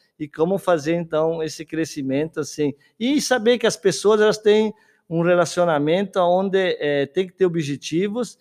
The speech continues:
e também objetivos, é, em comum pro projeto e que elas realmente são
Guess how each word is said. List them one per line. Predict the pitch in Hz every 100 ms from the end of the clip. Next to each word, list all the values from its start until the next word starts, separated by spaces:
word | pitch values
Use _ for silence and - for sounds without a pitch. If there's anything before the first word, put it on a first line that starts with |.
| _ _ _
e | 170 190 202 208 208
também | 196 175 170 196 208 208 196 170
objetivos, | 151 147 - 185 175 -
é, | - 123 113
em | 143
comum | 139 202 180 170 233 -
pro | 156
projeto | 143 147 139 135 135 175 196 254 233 - _ _
e | 175 185
que | 214
elas | 214 196
realmente | 220 226 233
são | - 247 269 269